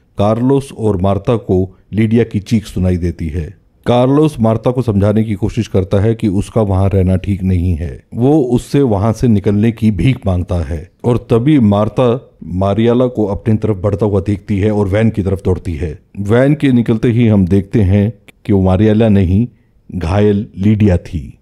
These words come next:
मार्ता कहती है कि वो चीज तुम्हारे अंदर दाखिल होकर तुम्हारे शरीर में रहने लगती है।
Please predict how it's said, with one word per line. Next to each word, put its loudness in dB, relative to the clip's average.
मार्ता 0
कहती 0
है 2
कि 0
वो 2
चीज 0
तुम्हारे 2
अंदर 2
दाखिल 0
होकर 2
तुम्हारे 2
शरीर 0
में 0
रहने 2
लगती -4
है। -8